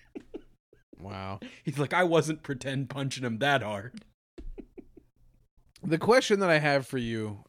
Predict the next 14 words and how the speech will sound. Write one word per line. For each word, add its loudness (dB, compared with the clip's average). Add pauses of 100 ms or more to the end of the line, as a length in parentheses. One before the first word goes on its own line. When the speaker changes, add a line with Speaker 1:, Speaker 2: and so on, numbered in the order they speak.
Speaker 1:
as -4
we, -4 (1400)
as -4
we 0
wind -4
down -6
talking -6
about -8
this 2
show -4
that -12
you -12
went -14
to, -14